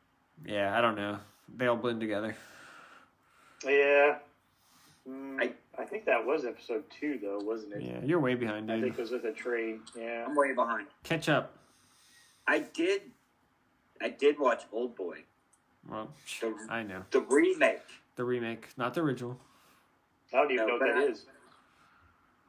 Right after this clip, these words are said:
Speaker 3: It's a movie that you have to watch. That's what it is.
Speaker 2: Hmm,
Speaker 3: 'Cause
Speaker 2: okay.
Speaker 3: it's
Speaker 2: What, what streaming service?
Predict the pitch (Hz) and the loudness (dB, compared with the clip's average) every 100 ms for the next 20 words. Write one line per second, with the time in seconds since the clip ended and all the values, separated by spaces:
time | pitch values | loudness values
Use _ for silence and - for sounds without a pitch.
0 | _ 147 160 170 160 160 151 147 120 131 | _ 0 4 4 4 0 -2 -2 -4 -2
1 | 131 - 95 104 107 - - 104 107 - | -2 -2 -4 -4 -4 -6 -10 -8 -8 -8
2 | 92 85 87 87 - - - - _ _ | -12 -10 -8 -8 -12 -18 -20 -20 _ _
3 | _ 123 143 - 120 113 127 123 123 127 | _ -14 -14 -6 -2 0 0 -2 -2 -4
4 | - - - _ _ _ 233 - - 139 | -6 -14 -14 _ _ _ 2 2 2 2
5 | 180 156 135 135 123 117 | 4 -2 -2 -2 -2 -6